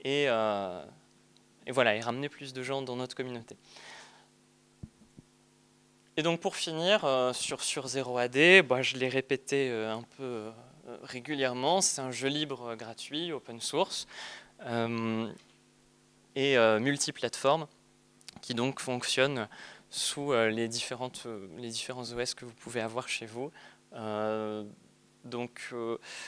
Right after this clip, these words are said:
euh, un jeu que pour l'instant vous devez télécharger en fonction de, de votre, si par exemple vous êtes sous Windows ou Mac, mais, euh, dans les distributions Linux et, euh, et B S D, euh, c'est dans, dans tous les, tous les dépôts des grandes distributions.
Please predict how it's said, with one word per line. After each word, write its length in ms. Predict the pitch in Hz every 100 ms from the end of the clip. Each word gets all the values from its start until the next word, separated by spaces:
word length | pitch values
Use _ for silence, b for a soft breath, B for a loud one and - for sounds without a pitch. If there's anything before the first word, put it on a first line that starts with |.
| B - -
euh, 200 | - 82 -
un 140 | 131
jeu 140 | 131
que 60 | 156
pour 120 | 147
l'instant 260 | 135 - 156
vous 120 | 143
devez 180 | 127 135
télécharger 760 | 135 131 - 127 123 139 147
en 100 | 135
fonction 440 | 117 - 120 - 131
de, 280 | 123 117 113
de 180 | 110
votre, 460 | 113 117 - - 113
si 160 | - -
par 140 | 113
exemple 200 | 113 123
vous 80 | 120
êtes 100 | 120
sous 160 | -
Windows 420 | 120 123 127 131 131
ou 140 | 117
Mac, 320 | 113 135 - B B B 117
mais, 240 | 120 127
euh, 160 | 117 113
dans 160 | 117
les 200 | 117 113
distributions 600 | 107 117 - 120 117 139
Linux 580 | 127 123 127 139 - -
et, 120 | 117
euh, 160 | 107 101 B B B
et 140 | - 131
B 80 | 131
S 300 | 127 120 123
D, 220 | 135 139
euh, 140 | 123
c'est 220 | 113 -
dans, 240 | 123 123 117
dans 240 | 117 131
tous 160 | - 160
les, 260 | 139 123 117 -
tous 140 | -
les 120 | 170
dépôts 360 | 143 139 139 147
des 100 | 139
grandes 240 | 127 127
distributions. 720 | 123 123 - 120 120 - -